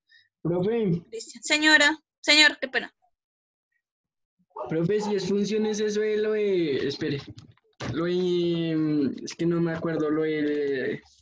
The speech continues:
Speaker 2: Lo que
Speaker 1: lineal,
Speaker 2: estamos,
Speaker 1: lo de
Speaker 2: señor.
Speaker 1: lineal y no sé qué, lo de lineal.
Speaker 2: Exacto,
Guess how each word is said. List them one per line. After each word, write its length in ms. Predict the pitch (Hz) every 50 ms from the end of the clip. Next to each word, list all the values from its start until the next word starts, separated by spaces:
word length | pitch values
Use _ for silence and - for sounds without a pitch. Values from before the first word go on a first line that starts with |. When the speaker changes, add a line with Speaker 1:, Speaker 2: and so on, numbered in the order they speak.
| - - - - - - - - - - - - - - -
Speaker 2:
Lo 120 | - 285
que 80 | - -
Speaker 1:
lineal, 240 | 311 - - 320 320 - 240
Speaker 2:
estamos, 40 | - - - - - - _ _ _ _
Speaker 1:
lo 120 | - 190 202
de 120 | 214 214
Speaker 2:
señor. 420 | 214 320 320 302 320 349 427 - 233
Speaker 1:
lineal 40 |
y 240 | 233 226 - - -
no 120 | - 233 214
sé 80 | 240 233 240
qué, 680 | 240 254 285 277 269 - - - - - - - - 180
lo 60 | 170
de 100 | 175 180 180
lineal. 800 | 185 185 175 175 175 180 190 202 208 220 220 233 247 247 247 - _ _ _ _ - -
Speaker 2:
Exacto, 720 | 269 285 285 285 - 349 302 285 - - - - 196 -